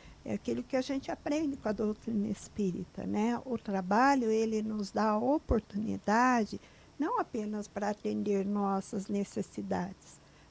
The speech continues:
mas, sobretudo, para que possamos progredir. Mas a progredir através de quê? Pelo esforço físico, pela produção material? Não. Isso tudo é um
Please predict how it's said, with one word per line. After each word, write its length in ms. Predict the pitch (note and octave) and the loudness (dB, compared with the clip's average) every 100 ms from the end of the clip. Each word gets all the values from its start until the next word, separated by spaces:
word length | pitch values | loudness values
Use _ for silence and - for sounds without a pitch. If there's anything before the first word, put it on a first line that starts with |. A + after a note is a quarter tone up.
| - | -4
mas, 180 | G3 | -2
sobretudo, 1080 | F#3+ A3 G3 G3+ G#3 - B3 C#4 F#4 C4+ G#3+ G3+ - - - | -2 -2 -2 -2 -4 -6 -4 0 0 0 -4 -6 -14 -20 -8
para 300 | - B3 B3+ | 4 6 6
que 160 | C4+ B3+ | 0 -8
possamos 800 | - A3+ A3 - B3+ C#4 B3 A3+ | -6 -6 -6 -2 2 4 2 -2
progredir. 1000 | - - C4+ F4 F4+ C4 B3 G#3+ G#3+ G#3 | -10 -6 0 2 2 2 0 0 2 2
Mas 260 | G3+ A3+ A#3 | 2 0 0
a 60 | |
progredir 840 | C4 D#4 C4+ C4+ C#4 C#4 C4+ C#4+ C#4+ | -2 0 0 2 0 0 2 2 4
através 640 | D4 - C#4 C4 C4 C4 | 2 2 2 4 2 0
de 160 | C4+ C4+ - | -4 -6 -6
quê? 280 | - F3+ - - - - - - - - | 0 0 0 -10 -20 -20 -20 -20 -20 2
Pelo 360 | - A3+ A3 A3 | 8 8 8 4
esforço 720 | G#3 - - A#3+ A#3 - G3+ | 4 -2 2 6 6 2 -8
físico, 800 | - - B3+ D#4+ C#4 A3 - - | -8 0 6 6 6 0 -8 -10
pela 280 | - G#3 G#3 | -2 0 0
produção 840 | - G#3+ G#3+ G#3+ G#3 - A#3 C4+ | 0 0 2 0 -4 -2 2 4
material? 800 | B3 G#3 - G3 G3+ A3 A#3+ D#4+ - | 4 0 0 0 6 8 8 6 2
Não. 560 | B3 A#3+ G#3+ A3+ C#4+ - - - - - | 2 2 0 -2 -2 -4 -14 -20 -18 -8
Isso 320 | C4 F#4+ - C4+ | -4 -2 -2 -6
tudo 560 | - B3+ D#4 B3 G3+ | -2 0 2 2 2
é 160 | G#3 G#3 | 2 2
um 200 | C4+ | 0